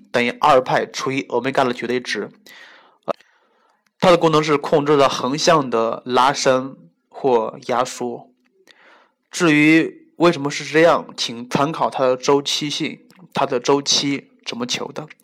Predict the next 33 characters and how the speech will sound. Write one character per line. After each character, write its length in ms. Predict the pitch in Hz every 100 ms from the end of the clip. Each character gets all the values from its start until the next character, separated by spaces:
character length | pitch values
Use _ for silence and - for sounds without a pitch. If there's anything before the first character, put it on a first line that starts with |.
| - - - - _ _ -
再 120 | 156
比 100 | 135
如 80 | 117
说， 220 | 131 139
现 160 | - 143
在 80 | 139
举 200 | - 123
个 40 |
例 140 | 139
子， 240 | 147 117 - -
假 180 | 107
设 320 | 110 156 139 - - _
Y 480 | 120 147 147 151 147
等 200 | 147 110
于 360 | 113 117 120 131
fin 420 | - 151 151 131
X 580 | - 120 - - 107 101
和 260 | - - 120
Y 380 | 117 135 135 143
等 160 | -
于 220 | - 107 120
fin 420 | - 151 131 120 -
二 160 | 165 135
X， 520 | - - - - - _ _ _ _ _ -
另 120 | 147
外 80 | 135
一 80 |
个 80 | 135
是 140 | 135 131
Y 380 | 127 127 127
等 140 | 123 104
于 220 | 101 -
sin 420 | - 131 127 110